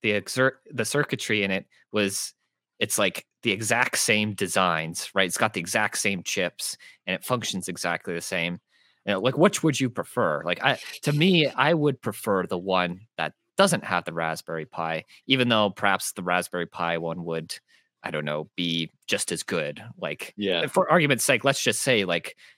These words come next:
Speaker 1: to the outside observer, uh, they function exactly the same. For me, I would still go with, uh, the one that's got,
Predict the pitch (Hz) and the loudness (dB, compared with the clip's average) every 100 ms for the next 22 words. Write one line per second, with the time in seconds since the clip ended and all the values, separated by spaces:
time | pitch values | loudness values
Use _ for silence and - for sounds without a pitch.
0 | - 101 - 104 - 113 95 92 85 - | -2 0 2 0 0 2 2 2 -2 -4
1 | - 107 110 90 87 - - _ - 87 | 0 0 0 0 -2 -6 -18 _ -6 -4
2 | 82 92 - 120 - 90 80 - 80 - | -2 0 0 0 -2 -2 -2 0 -2 -2
3 | 82 78 - 82 80 87 _ - _ _ | -6 -6 -4 -4 -4 -8 _ -20 _ _
4 | - 117 123 113 95 120 107 - 131 110 | 0 4 4 4 4 4 2 2 0 4
5 | 107 101 98 92 90 - - 95 87 95 | 4 4 4 0 0 -4 -8 -6 -4 -4
6 | 95 98 95 87 - 95 87 82 | 2 2 2 0 0 0 0 0